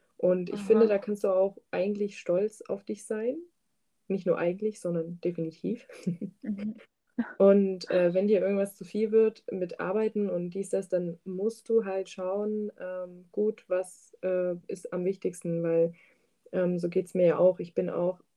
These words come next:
Speaker 1: gerade sehr niedergeschlagen, weil ich nicht mehr arbeiten kann.
Speaker 2: Ja.
Speaker 1: Aber, ähm,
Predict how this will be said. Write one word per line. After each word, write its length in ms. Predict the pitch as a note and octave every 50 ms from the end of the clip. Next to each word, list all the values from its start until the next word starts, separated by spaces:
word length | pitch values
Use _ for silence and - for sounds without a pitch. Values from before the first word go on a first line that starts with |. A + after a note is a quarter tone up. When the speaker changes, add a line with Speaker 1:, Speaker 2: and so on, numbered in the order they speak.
| _ _
Speaker 1:
gerade 400 | - - F3+ F3+ F3+ F3+ E3+ E3+
sehr 200 | F3 F3+ F3+ F3
niedergeschlagen, 760 | F3 F3+ F#3+ G3 F#3 F3 F3 E3+ F3 - F3 E3+ E3+ E3+ E3+
weil 160 | E3+ E3+ F3+
ich 100 | F3 F3
nicht 200 | - F3 F3 -
mehr 160 | F3 E3+ -
arbeiten 400 | - F3 E3 E3+ F3 F3 F3 F3
kann. 340 | F3 - - F3+ G3 G#3 A3 - _ _ _ _ _ _ _ _ _ _
Speaker 2:
Ja. 320 | A#3+ A#3 A3 F#3 F#3+ G#3
Speaker 1:
Aber, 460 | G3+ G#3 G#3 G#3 G#3 G3+ G#3 G3+ - -
ähm, 600 | - G#3 G#3 G3+ G3+ G3+ G3+ G3+ G3+ G3+ G3 G3